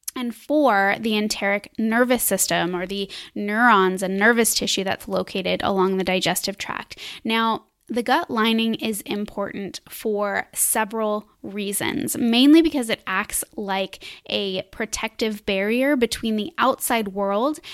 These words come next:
and our inner world, right? When it's functioning at its best, it acts like a filter. It only lets in certain nutrients,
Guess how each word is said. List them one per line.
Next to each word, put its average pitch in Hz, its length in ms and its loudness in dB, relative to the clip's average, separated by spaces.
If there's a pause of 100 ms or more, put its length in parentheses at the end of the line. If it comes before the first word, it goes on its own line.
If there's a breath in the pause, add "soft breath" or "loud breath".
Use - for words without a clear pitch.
(180 loud breath)
and 214 400 -2
our 208 420 0
inner 302 340 8
world, - 540 -8 (320)
right? 214 400 -6 (300 loud breath)
When 233 180 -4
it's - 200 -8
functioning 269 520 2
at 208 80 -2
its - 160 -10
best, 262 800 0 (260 soft breath)
it 269 160 2
acts 262 240 -2
like 262 140 -4
a 254 60 -4
filter. - 640 -2
It - 160 -2
only 254 300 4
lets 247 320 2
in 220 260 0
certain 247 400 4
nutrients, 214 800 0